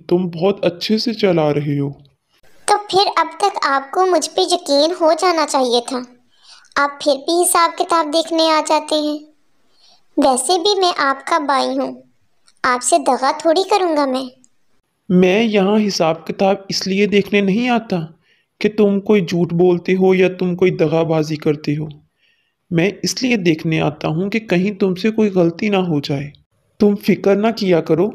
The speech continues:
Speaker 1: मैं तुम्हारी बेहतरी ही चाहता हूँ।"
Speaker 2: "ठीक है भाईजान।"
Speaker 1: "सब कुछ ठीक लग रहा है मुझे, चलो अब मैं चलता हूँ।"
Speaker 2: "जैसे आपकी मर्जी भाईजान।"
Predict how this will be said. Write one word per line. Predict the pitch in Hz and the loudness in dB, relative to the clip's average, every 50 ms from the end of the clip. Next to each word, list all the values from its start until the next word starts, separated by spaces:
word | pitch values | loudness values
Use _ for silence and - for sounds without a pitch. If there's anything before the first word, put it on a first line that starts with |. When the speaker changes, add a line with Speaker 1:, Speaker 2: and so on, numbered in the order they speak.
| - - - | -8 -8 -4
Speaker 1:
मैं | 190 202 196 | -4 -2 0
तुम्हारी | 202 208 208 208 190 165 190 196 | 0 0 2 2 2 2 0 0
बेहतरी | 180 190 180 170 156 - 202 214 | 0 0 0 0 -2 -4 -4 -2
ही | 214 220 233 | -2 -2 -2
चाहता | 226 - 190 175 165 156 - 156 | 0 0 0 0 -2 -4 -4 -4
हूँ।" | 151 143 147 147 147 - _ _ _ _ _ _ _ - - - - - | -4 -4 -6 -8 -10 -12 _ _ _ _ _ _ _ -20 -20 -18 -10 -4
Speaker 2:
"ठीक | - 349 359 381 370 - | 0 0 0 0 0 -2
है | 403 339 | -2 0
भाईजान।" | 277 285 254 254 254 247 294 262 262 269 269 285 - - _ _ - - - _ _ _ _ _ - | 0 0 0 0 -2 -2 -2 -2 -2 -4 -6 -10 -16 -20 _ _ -20 -20 -20 _ _ _ _ _ -2
Speaker 1:
"सब | - - 220 233 226 | 0 2 2 2 0
कुछ | - 269 - - - | -2 -6 -6 -6 -4
ठीक | - - 208 214 214 - | -2 0 0 0 2 2
लग | 190 180 170 175 | 2 2 2 0
रहा | 160 156 160 160 160 | 0 0 0 -2 -4
है | 160 160 156 | -4 -4 -4
मुझे, | 151 151 151 - 156 151 151 - _ _ _ _ _ _ _ _ - | -6 -8 -8 -10 -12 -14 -14 -18 _ _ _ _ _ _ _ _ -4
चलो | - 214 196 196 214 220 208 | 0 0 2 4 4 2 2
अब | 196 170 | 2 0
मैं | 175 180 175 | 0 0 0
चलता | 170 - 170 156 156 156 165 | 0 0 0 0 0 -2 -4
हूँ।" | 156 147 151 151 151 - - _ _ _ _ _ - - | -4 -4 -6 -8 -10 -12 -18 _ _ _ _ _ -12 -4
Speaker 2:
"जैसे | - 294 254 320 311 311 311 427 440 403 | 0 2 2 2 2 2 2 2 2 2
आपकी | 349 320 - - 370 | 2 0 -2 -4 -2
मर्जी | 349 339 294 277 254 247 - 359 | 0 0 0 0 0 -2 -2 -2
भाईजान।" | 320 320 294 277 254 - - 262 262 269 285 320 | 0 0 0 0 0 -2 -2 -2 -2 -4 -6 -8